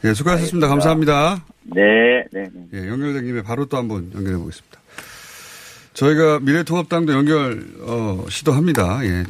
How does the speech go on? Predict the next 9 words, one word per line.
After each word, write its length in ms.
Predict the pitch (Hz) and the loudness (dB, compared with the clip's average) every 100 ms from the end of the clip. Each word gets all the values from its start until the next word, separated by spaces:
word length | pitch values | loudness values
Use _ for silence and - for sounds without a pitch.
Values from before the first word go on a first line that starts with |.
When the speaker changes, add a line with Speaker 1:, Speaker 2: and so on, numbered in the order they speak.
| - | -2
Speaker 1:
연결이 240 | 107 117 | 0 2
잘 160 | 95 87 | 0 2
안 120 | 95 | 4
돼서 400 | 139 117 92 82 - - - | 4 4 0 -2 -10 -12 -6
되는 220 | - 123 160 | 2 4 4
분부터 300 | 156 113 104 | 2 0 -2
하는 120 | 101 | -2
겁니다. 420 | 82 80 - 127 - - - - - - - - - - | -4 -8 -10 -10 -12 -16 -20 -20 -20 -20 -18 -18 -18 0
민당의 640 | 135 160 175 170 175 180 | 4 4 2 2 0 -2